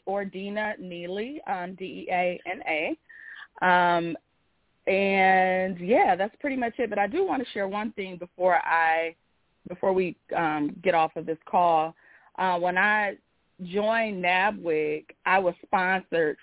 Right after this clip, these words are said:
to attend the annual meeting. Like, I was broke, broke, going through a divorce. And when I left that annual meeting, I was literally on fire. Like, I felt like I could take over the world because I had been around so many powerful women that looked like me.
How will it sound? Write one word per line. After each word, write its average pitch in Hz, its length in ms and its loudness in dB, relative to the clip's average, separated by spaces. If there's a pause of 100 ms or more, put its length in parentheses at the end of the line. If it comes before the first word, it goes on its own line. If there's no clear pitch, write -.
(120)
to 202 200 0
attend 170 600 0
the - 100 -2
annual 160 340 4
meeting. 165 360 0
Like, 151 180 2
I 214 80 6
was 196 140 -4
broke, 180 340 -2
broke, 156 260 -4
going 165 240 -4
through 160 160 -10
a 160 60 -6
divorce. 151 480 0 (680)
And 190 280 4
when 185 100 2
I 190 60 2
left 202 280 2
that 190 180 -2
annual 190 340 -2
meeting, 180 360 -6
I 180 120 0
was 170 200 -2
literally 190 540 -6
on 170 240 -6 (180)
fire. 190 600 2
Like, 170 240 -4
I 190 220 -4
felt 185 200 -2
like 170 220 -4
I 180 140 -2
could - 180 -12
take 170 220 -8
over 165 260 -6
the 160 220 -8
world 190 520 4
because 185 280 -10
I 175 140 0
had 170 180 -4
been 185 140 -6
around 170 420 -4
so 180 80 -6
many 165 280 -8
powerful 180 520 0
women 185 260 -2
that 160 160 0
looked 175 240 -6
like 165 200 0
me. 180 360 -6